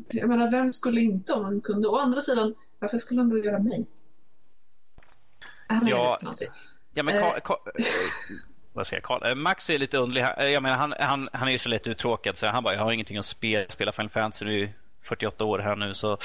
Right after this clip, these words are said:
Speaker 2: jag gör, jag gör en avbild av Lotta och så kan vi låtsas att vi faktiskt har en, en kvinna med i podden." Så där.
Speaker 1: Ja, men precis. Eh, jo, jag har kört en del Spellforce. Eh, och det,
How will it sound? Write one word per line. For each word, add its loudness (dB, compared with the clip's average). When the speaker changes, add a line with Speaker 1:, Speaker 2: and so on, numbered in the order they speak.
Speaker 2:
jag 2
gör, 4
jag 4
gör 4
en -4
avbild 0
av 0
Lotta -2
och 0
så -10
kan -2
vi 0
låtsas 0
att -2
vi -2
faktiskt 0
har 4
en, -4
en -4
kvinna -2
med 0
i -4
podden." -4
Så -4
där. 0
Speaker 1:
Ja, 2
men 2
precis. -4
Eh, 6
jo, 4
jag 2
har 4
kört 2
en 2
del 2
Spellforce. -2
Eh, 0
och 0
det, 4